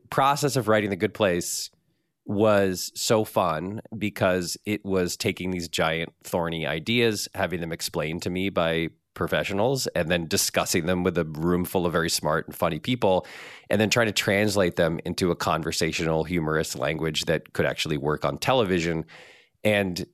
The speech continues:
you know, the book is the same thing. It's the same idea. It's like, I, I read all this stuff.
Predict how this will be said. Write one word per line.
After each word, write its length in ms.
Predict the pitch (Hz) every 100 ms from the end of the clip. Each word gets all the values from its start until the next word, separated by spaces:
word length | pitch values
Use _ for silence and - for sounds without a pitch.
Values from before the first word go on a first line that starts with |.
| _ -
you 120 | 113
know, 80 | 92
the 80 |
book 220 | 95 120 110
is 140 | 85
the 60 | 95
same 420 | 98 90 78 78 -
thing. 380 | - 104 65 69
It's 180 | -
the 100 | -
same 260 | 90 104 87
idea. 360 | 80 85 82 73
It's 100 | 90
like, 160 | 80
I, 160 | 90 90
I 160 | 85
read 320 | 101 90 113 107
all 160 | 95
this 180 | 87 82
stuff. 380 | - 80 73